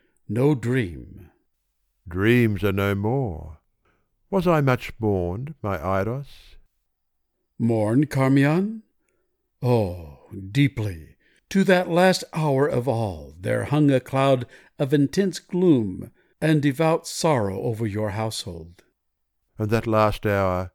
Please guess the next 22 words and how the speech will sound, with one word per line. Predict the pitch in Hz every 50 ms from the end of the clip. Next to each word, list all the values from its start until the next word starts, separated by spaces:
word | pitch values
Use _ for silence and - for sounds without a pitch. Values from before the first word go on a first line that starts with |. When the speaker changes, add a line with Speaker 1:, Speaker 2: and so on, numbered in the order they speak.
| _ _ _
Speaker 2:
speak | - - - - - 214 214 185 -
of | 160 139 127
it. | 127 120 - - - _ _ _ _ _ _ _ _ _ _ _ -
Remember | 120 123 131 143 151 143 143
that, | 123 120 123 117 113 107 - _ _ _ _ _ _ _
beyond | - 110 113 113 113 110
the | 110
naked | 107 110 107 110 107 - 113 104 -
fact | - - 110 101 - _ -
of | 104 92
the | 95 98
catastrophe | - 104 - - 113 120 110 - - 107 87 - 92 90 95
itself, | - 92 90 - - - 101 95 95 90 - - - - - _ _ _ _ _ _
I | - 110 127 139
know | 135 127 127 127
nothing. | 127 120 117 110 110 120 131 - 156 120 90 80 78 73 76 82 - _ _ _ _ _ _ _ _ _ _ _ _ _ _ _
When, | 117 117 113 104 95 92 98 117 139 147 - -
coming | - - 104 98 95 82
out | 87 95 104 104 - -
from | - 110 104
among | 95 101 104 101 101 98 98
mankind, | 101 101 95 92 98 95 - 98 92 90 87 85 85 87 95 104 110 113 113